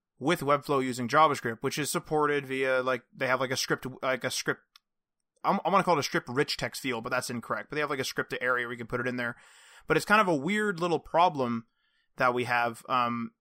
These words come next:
I don't know how, I don't know if you'd wanna describe it, Mike, 'cause you said it's interesting from a programming perspective. But basically what it is, is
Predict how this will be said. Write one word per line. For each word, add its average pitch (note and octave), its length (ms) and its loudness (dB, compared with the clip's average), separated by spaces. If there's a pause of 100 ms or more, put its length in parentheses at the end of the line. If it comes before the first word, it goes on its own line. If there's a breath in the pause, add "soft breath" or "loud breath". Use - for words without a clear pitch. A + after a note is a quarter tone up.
(420)
I C#3 60 2
don't F#3 80 6
know F3+ 80 8
how, E3 100 6
I D#3+ 80 6
don't E3+ 160 2
know E3+ 60 2
if D3 100 -2
you'd D3+ 80 0
wanna C#3 200 4
describe C3+ 520 2
it, A2+ 100 -4
Mike, A2+ 240 -6
'cause B2 180 -4
you C#3 80 -2
said D3 180 2
it's - 160 -4
interesting C#3 560 -2
from C3 180 -4
a A2+ 60 -4
programming A#2 580 -2
perspective. B2+ 580 -4
But B2+ 120 -4
basically D#3 440 0
what C3+ 140 0
it C3 80 0
is, C#3 240 0
is A#2 280 -6